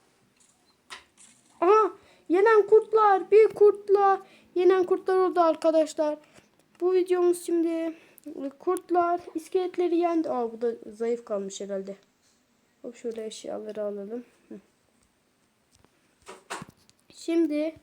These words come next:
bir wither iskeletine karşı bir, iki, üç tane kurt koyalım. Hadi kurtlar. Saldırın ölüm. Hadi lan.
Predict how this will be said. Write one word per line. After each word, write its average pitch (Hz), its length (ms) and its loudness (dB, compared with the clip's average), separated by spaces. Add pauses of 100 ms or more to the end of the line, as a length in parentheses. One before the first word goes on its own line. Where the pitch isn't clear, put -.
(1040)
bir 330 160 -2
wither 320 380 -2
iskeletine 285 720 -8
karşı 277 480 -8 (1120)
bir, 254 360 -12
iki, 294 220 -12
üç 285 140 -8 (120)
tane 254 200 -10
kurt - 240 -16
koyalım. 202 300 -10 (720)
Hadi 254 200 -14
kurtlar. 233 500 -14 (520)
Saldırın 254 500 -10
ölüm. 226 380 -10 (180)
Hadi 247 240 -10
lan. 277 160 -6